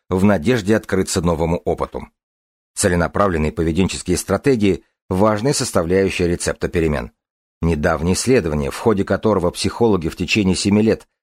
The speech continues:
наблюдали за несколькими тысячами голландцев, не оставляет сомнений в том, что более активная культурная жизнь,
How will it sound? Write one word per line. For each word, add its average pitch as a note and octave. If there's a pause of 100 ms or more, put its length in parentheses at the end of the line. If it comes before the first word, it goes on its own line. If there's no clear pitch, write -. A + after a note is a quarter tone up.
(120)
наблюдали F2+
за F2+
несколькими E2+
тысячами F#2+
голландцев, A2 (360)
не G2+
оставляет A2
сомнений G2+
в -
том, B2
что F2
более G2
активная F#2
культурная G#2+
жизнь, G#2+